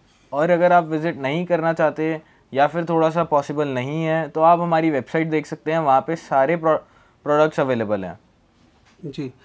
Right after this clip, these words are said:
Speaker 2: आ, website के अलावा कोई और तरीका भी है जो अगर कोई direct connect कर पाए आपसे?
Speaker 1: बिल्कुल, website के अलावा एक और तरीका है, आप हमें हमारे WhatsApp number पे message करिए, जो नाइन थ्री वन टू सिक्स टू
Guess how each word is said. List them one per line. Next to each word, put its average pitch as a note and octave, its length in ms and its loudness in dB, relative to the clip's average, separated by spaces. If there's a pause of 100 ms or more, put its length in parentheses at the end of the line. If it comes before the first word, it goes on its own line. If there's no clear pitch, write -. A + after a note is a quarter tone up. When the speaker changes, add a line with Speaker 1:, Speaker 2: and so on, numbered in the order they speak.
(300)
Speaker 2:
आ, D3 100 -2
website E3 440 -4
के G3 80 -6
अलावा D#3 320 -2
कोई D#3+ 240 -4
और D3+ 240 -2
तरीका D#3+ 400 -4
भी D#3+ 180 -2
है D#3 160 -6
जो D#3 240 -6
अगर D3+ 140 -4
कोई D#3 180 -4
direct D3+ 340 -4
connect D#3 300 -2
कर D#3 100 -4
पाए D3 260 -4
आपसे? G3+ 360 -10 (160)
Speaker 1:
बिल्कुल, C3 320 -2
website D#3 520 0
के F#3 60 0
अलावा E3+ 320 4
एक E3 140 -2
और E3 140 2
तरीका E3+ 320 0
है, F3 60 6
आप F3 180 4
हमें E3 400 -4 (340)
हमारे C#3+ 300 6
WhatsApp C3+ 360 2
number D#3+ 300 -2
पे E3+ 100 -2
message D#3 360 -6
करिए, D#3+ 440 -2 (540)
जो D3 320 0
नाइन C3 320 -2
थ्री F3 240 -2
वन D3+ 220 4
टू E3 280 0 (140)
सिक्स - 380 -6
टू E3+ 280 0